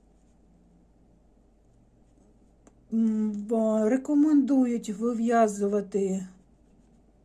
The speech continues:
спицями та гачком три з половиною. У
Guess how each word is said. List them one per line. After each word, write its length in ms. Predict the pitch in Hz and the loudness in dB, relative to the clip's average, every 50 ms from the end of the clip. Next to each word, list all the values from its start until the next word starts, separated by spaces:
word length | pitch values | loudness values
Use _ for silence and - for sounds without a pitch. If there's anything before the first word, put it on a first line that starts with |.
| _ _ - 262 208 | _ _ -16 -16 -16
спицями 560 | - - - 254 240 - 208 202 202 190 185 185 | -14 -6 -6 -6 -4 -2 -2 -4 -4 -4 -6 -6
та 80 | 196 | -6
гачком 520 | 185 185 180 185 - - - 240 277 370 392 - | -6 -6 -6 -8 -10 -8 -4 -4 -4 -4 -4 -8
три 240 | - 196 190 190 | -8 -6 -6 -6
з 80 | 214 - | -6 -8
половиною. 720 | - 233 220 226 220 220 208 220 202 185 185 196 - 196 170 - - - - - - _ _ - - - - - - - - - - - - - - - | -6 -4 -2 -2 -2 -2 -2 -4 -4 -4 -6 -10 -10 -12 -14 -14 -18 -20 -20 -20 -20 _ _ -20 -20 -20 -20 -20 -20 -20 -20 -20 -20 -20 -20 -20 -16 -8
У 280 | - 247 240 226 226 208 | -6 -4 -2 0 -2 -2